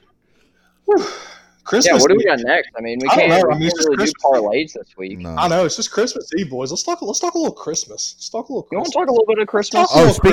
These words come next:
Speaker 1: Christmas
Speaker 3: of, let's do our
Speaker 1: this
Speaker 3: movie
Speaker 1: week.
Speaker 3: draft. Let's do our movie draft.
Speaker 2: Yeah, let's
Speaker 3: All right,
Speaker 2: do
Speaker 3: I
Speaker 2: it.
Speaker 3: have
Speaker 1: We're
Speaker 3: this
Speaker 1: gonna do
Speaker 3: wheel
Speaker 1: that.
Speaker 3: for the,
Speaker 1: Okay.
Speaker 3: you guys can't see, but, um, the,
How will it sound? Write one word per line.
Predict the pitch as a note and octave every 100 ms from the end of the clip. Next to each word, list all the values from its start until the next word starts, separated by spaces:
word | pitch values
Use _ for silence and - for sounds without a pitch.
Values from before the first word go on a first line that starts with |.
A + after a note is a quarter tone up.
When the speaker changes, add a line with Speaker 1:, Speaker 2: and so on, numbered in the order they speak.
| D#3+
Speaker 1:
Christmas | B2+ B2
Speaker 3:
of, |
let's | D3 -
do | A3
our |
Speaker 1:
this | D3+
Speaker 3:
movie | E3 C3
Speaker 1:
week. | -
Speaker 3:
draft. | E2 D#2+ -
Let's | B2+ E3+
do | A3
our | F#3
movie | C3 D#3+ G#2
draft. | F#2 D#2 - - -
Speaker 2:
Yeah, | A4 G4+
let's | D#3+ D4+
Speaker 3:
All | C#4
right, |
Speaker 2:
do | A#4+
Speaker 3:
I |
Speaker 2:
it. | -
Speaker 3:
have | D#4
Speaker 1:
We're |
Speaker 3:
this | D#4+ D#4
Speaker 1:
gonna | E4+
do |
Speaker 3:
wheel | -
Speaker 1:
that. | -
Speaker 3:
for | C3+
the, | G#2+
Speaker 1:
Okay. | G#2
Speaker 3:
you | A2
guys | A#2+ -
can't | B2 G#2+
see, | G2 F2
but, | F2+ F#2 - _ _ _ _ _ _
um, | G2+ G2 F#2 -
the, | F#2